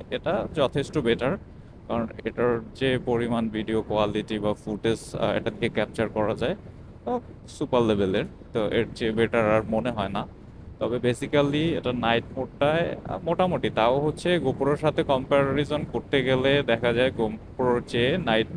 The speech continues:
মোডটায় ভিডিও ক্যাপচারটা একটু বেটার হয়। আর ফাইভ প্রোটা তো একেবারে অস্থির লেভেলের, আহ, ওটা specially একটা নাইট মোড দেওয়া হয়েছে,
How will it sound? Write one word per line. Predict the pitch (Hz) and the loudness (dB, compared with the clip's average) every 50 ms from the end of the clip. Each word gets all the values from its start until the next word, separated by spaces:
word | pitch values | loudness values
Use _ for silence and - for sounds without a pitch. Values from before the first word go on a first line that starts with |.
| - - | -8 -6
মোডটায় | 120 117 107 - - 127 160 208 185 | -4 -4 -2 0 0 2 2 2 0
ভিডিও | - 123 117 104 117 110 | 0 -2 0 2 2 2
ক্যাপচারটা | 104 113 107 - - 117 107 - 113 | 2 2 -2 0 -2 -4 -2 -2 -4
একটু | 101 - 127 | -4 -4 -2
বেটার | 110 113 113 110 110 101 | 0 0 2 2 0 0
হয়। | 92 95 90 - - - - - - - - - - - | -2 -2 -6 -8 -10 -14 -16 -16 -16 -16 -16 -18 -12 -6
আর | 98 98 104 104 107 | -2 0 0 0 0
ফাইভ | - - 123 135 139 139 - | 2 4 4 4 4 2 2
প্রোটা | 170 170 170 165 175 170 - | 2 2 4 4 2 2 2
তো | - 170 170 165 165 151 | 0 0 2 2 2 2
একেবারে | - 117 127 127 131 127 123 127 123 123 120 | 2 2 2 2 0 2 2 4 4 6 6
অস্থির | 117 113 110 - - 131 123 | 4 4 2 0 0 2 2
লেভেলের, | 117 110 107 107 110 104 107 131 190 - - - - - - - - | 4 4 4 4 4 4 4 4 2 0 -6 -14 -14 -14 -14 -12 -12
আহ, | - 98 98 98 - - - - | -12 -10 -10 -8 -8 -10 -10 -10
ওটা | 104 - 117 | -6 0 0
specially | 107 107 104 - - 127 - 139 139 135 | 2 0 0 -2 -4 0 0 2 4 4
একটা | 127 123 - 143 | 4 4 2 0
নাইট | 123 120 113 107 104 - - | 2 4 4 4 4 2 0
মোড | 117 113 - - | -4 -4 2 4
দেওয়া | 113 113 113 113 | 4 6 6 6
হয়েছে, | 113 117 117 117 113 - - 160 226 | 4 4 2 2 0 0 -2 -2 -2